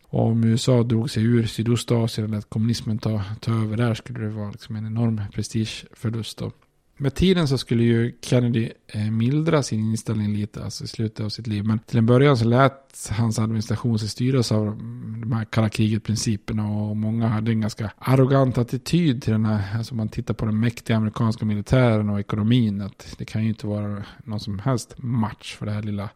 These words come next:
asiatiska problemet som Vietnam utgjorde, utan det måste kunna bara lösas fort och, och enkelt då. Och så fort Kennedy kom till huset så, eh, skickade han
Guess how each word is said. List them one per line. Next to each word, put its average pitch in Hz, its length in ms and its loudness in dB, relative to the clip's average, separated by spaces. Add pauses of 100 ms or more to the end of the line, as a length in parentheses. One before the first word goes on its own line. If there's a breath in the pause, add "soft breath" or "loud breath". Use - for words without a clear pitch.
asiatiska 117 600 0
problemet 110 800 2
som - 420 -6
Vietnam 107 460 -2
utgjorde, 120 480 -4
utan 110 240 -6
det 104 60 -2
måste 107 320 -4
kunna 117 220 -6
bara 110 180 -8
lösas 110 500 -6
fort - 380 -6
och, 110 220 -6 (200)
och 104 80 -2
enkelt 120 480 -2
då. 107 160 -8 (400)
Och 120 80 0
så 123 80 2
fort 147 240 4
Kennedy 135 260 6
kom 123 200 4
till 110 160 0
huset 139 360 4
så, 117 320 4 (320 loud breath)
eh, 113 180 0
skickade 123 420 2
han 117 360 2